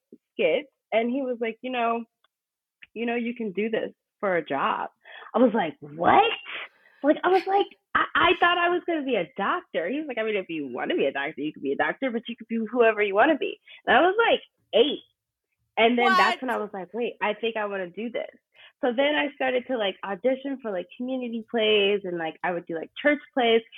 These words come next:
Speaker 1: And then when I was in middle school, I auditioned to be, uh, to go to the Magnet Art School, and that's when I got really serious.
Speaker 2: Yeah.
Speaker 1: Like, I go,
Speaker 2: That's,
Speaker 1: like,
Speaker 2: that's when you
Speaker 1: third
Speaker 2: were like,
Speaker 1: period.
Speaker 2: "I know method now."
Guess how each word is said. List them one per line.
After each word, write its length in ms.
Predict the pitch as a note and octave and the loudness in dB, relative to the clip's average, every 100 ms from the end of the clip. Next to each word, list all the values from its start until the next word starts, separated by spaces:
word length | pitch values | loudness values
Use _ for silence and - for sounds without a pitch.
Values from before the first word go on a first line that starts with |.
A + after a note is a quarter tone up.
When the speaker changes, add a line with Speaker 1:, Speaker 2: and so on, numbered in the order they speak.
| - - | -18 2
Speaker 1:
And 160 | A3+ A3+ | 4 6
then 160 | A3+ | 4
when 100 | G#3 | 4
I 100 | G3+ | 4
was 120 | G#3 | 2
in 140 | G#3+ A3 | -2 0
middle 240 | C4 C#4+ - | 0 0 -4
school, 300 | - G#3+ G3 - | -4 -2 -2 0
I 180 | G3 G3+ | 0 0
auditioned 680 | F#3+ F#3 G3 F3 G#3+ G3 F#3+ - | -2 -4 -10 -12 -10 -10 -12 -16
to 120 | F#3+ _ | -16 _
be, 500 | G3+ G3+ G3+ G3+ G3+ | -10 -6 -4 -4 -4
uh, 220 | F3 F#3 E3 | -2 -2 2
to 80 | A#3+ | 2
go 140 | A3 G3+ | 2 0
to 140 | G#3 | -2
the 160 | F#3+ F3+ | -4 -2
Magnet 580 | F3+ F3 F#3 F#3+ E3+ - | 2 2 2 0 -4 -2
Art 240 | D#3 F3 - - _ _ | 2 2 2 -8 _ _
School, 280 | C#3 C3 - | -4 -4 -4
and 100 | E3+ | -4
that's 180 | E3+ | -4
when 100 | F#3 | -4
I 120 | D#3+ D#3+ | -6 -2
got 240 | D#3 B2+ _ _ _ _ | -4 -4 _ _ _ _
really 640 | D#3 E3 F3+ E3+ D3+ D3 - - | -2 4 6 6 2 -4 -10 -16
serious. 600 | G#2+ B2 D2 G1+ - - _ _ - _ _ | -12 -10 -10 -12 -16 -20 _ _ -20 _ _
Speaker 2:
Yeah. 280 | F3+ E3+ D3 | -8 -6 -6
Speaker 1:
Like, 120 | - _ - _ - | -10 _ -20 _ -2
I 180 | E3 | 0
go, 120 | G#3+ C#3+ | 2 0
Speaker 2:
That's, 100 | - - _ | -4 -14 _
Speaker 1:
like, 160 | F#3+ A#3 | 2 2
Speaker 2:
that's 120 | A#3 | 0
when 160 | B3 A#3 | 0 2
you 60 | |
Speaker 1:
third 40 | A3+ | 2
Speaker 2:
were 60 | |
like, 280 | A3 G#3+ A3+ | 2 4 4
Speaker 1:
period. 120 | A3+ | 6
Speaker 2:
"I 220 | G#3+ A3 | 6 6
know 240 | A#3+ A#3 G#3+ | 4 0 -2
method 540 | G#3 G3+ G3 G#3 G3 | -4 -6 -6 -8 -6
now." 540 | F#3+ E3+ C#3+ A2 C4+ | -6 -10 -10 -10 -14